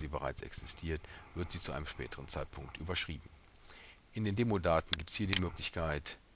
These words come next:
bereits vorhandene Setting-Parameter zu laden. Diese Setting-Parameter werden in der Logi C E Datenbank abgespeichert und über die Koordinaten, die wir uns jetzt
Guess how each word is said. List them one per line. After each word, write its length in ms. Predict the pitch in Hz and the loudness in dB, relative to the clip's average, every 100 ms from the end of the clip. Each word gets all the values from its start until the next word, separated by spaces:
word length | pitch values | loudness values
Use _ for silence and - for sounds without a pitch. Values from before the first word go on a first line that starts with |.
| - - | -20 -16
bereits 300 | - 76 76 | -4 2 4
vorhandene 640 | - 78 92 - 82 67 62 50 | 4 2 2 2 -2 -2 -4 2
Setting-Parameter 1160 | - 101 117 107 104 92 95 90 - 76 71 | 2 4 0 -2 0 0 0 0 0 -2 -2
zu 160 | - - | -6 -2
laden. 480 | 76 82 104 104 98 - - - | 6 8 8 4 -6 -10 -16 -12
Diese 140 | - 92 | 0 2
Setting-Parameter 880 | - 95 85 - 80 78 78 82 73 | 4 0 2 4 4 2 0 -2 0
werden 280 | 78 76 76 | 0 0 -2
in 180 | 69 73 | -6 -4
der 320 | 71 67 67 - - - | -2 -2 -4 -10 -18 -8
Logi 220 | 90 85 | -4 2
C 240 | - 69 | 4 4
E 20 | 76 | 0
Datenbank 680 | 78 76 - 76 71 65 - | 2 0 0 -6 -6 -4 0
abgespeichert 840 | - - - 101 95 - 85 - - - - - | 0 2 0 2 2 2 -2 -2 -12 -14 -14 -10
und 140 | 85 | -4
über 200 | 95 92 | -2 -2
die 140 | 85 82 | -2 -2
Koordinaten, 720 | - 87 90 107 107 - 80 | -2 0 4 6 6 4 -2
die 100 | 76 | 0
wir 140 | 80 | -2
uns 160 | 73 - | -2 -2
jetzt 280 | 78 - | 2 0